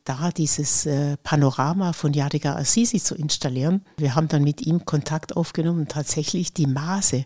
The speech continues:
von diesem Gasometer in, oder Gasbehälter in Pforzheim passten ganz genau auf seine Panoramen. Denn er hatte, äh, in Dresden und in Leipzig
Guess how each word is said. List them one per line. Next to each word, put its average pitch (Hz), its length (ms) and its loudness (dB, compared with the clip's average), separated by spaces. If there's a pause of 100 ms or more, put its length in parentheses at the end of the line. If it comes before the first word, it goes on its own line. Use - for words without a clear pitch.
(400)
von 147 200 0
diesem 147 520 -2
Gasometer 147 920 4
in, 135 360 0 (360)
oder 135 220 0
Gasbehälter 147 800 2
in 135 100 -4
Pforzheim 170 640 0
passten 165 400 2
ganz 160 320 0
genau 147 320 4
auf - 180 0
seine 151 380 2
Panoramen. 143 680 0 (440)
Denn 156 160 4
er 143 240 0
hatte, 165 220 0
äh, 156 240 4 (320)
in 147 300 -6 (200)
Dresden 208 800 2
und 156 280 -14
in 147 120 0
Leipzig 170 640 -2